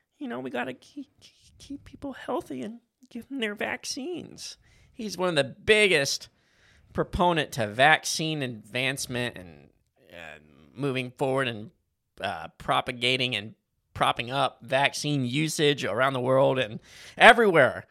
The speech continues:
He is like, and then they put him on T V like he's some expert at vaccines or something like that. He ain't no jack about vaccines.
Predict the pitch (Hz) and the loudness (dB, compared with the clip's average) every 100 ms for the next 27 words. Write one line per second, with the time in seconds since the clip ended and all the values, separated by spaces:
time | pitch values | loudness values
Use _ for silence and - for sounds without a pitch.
0 | _ _ 190 233 240 170 - 175 165 - | _ _ -2 2 2 0 -2 4 2 4
1 | 160 165 185 185 180 233 240 233 240 240 | 0 4 6 6 6 6 6 4 0 -4
2 | 269 277 247 233 214 269 262 196 - 233 | 0 2 2 0 -2 0 -2 -6 4 4
3 | 233 - 277 240 - 135 113 120 110 - | 4 -2 2 2 6 4 4 -2 -2 -6
4 | 123 117 113 110 120 113 117 113 101 - | -6 -8 -8 -6 -6 -8 -8 -6 -6 -8
5 | - - - - _ _ 359 330 330 294 | -20 -20 -20 -20 _ _ -2 0 2 4
6 | 294 208 143 123 123 185 240 294 - 165 | 4 2 -4 -14 4 10 12 10 6 8
7 | 147 117 123 113 107 - 120 101 87 101 | 8 8 2 2 0 -4 -6 -8 -12 -12
8 | - | -10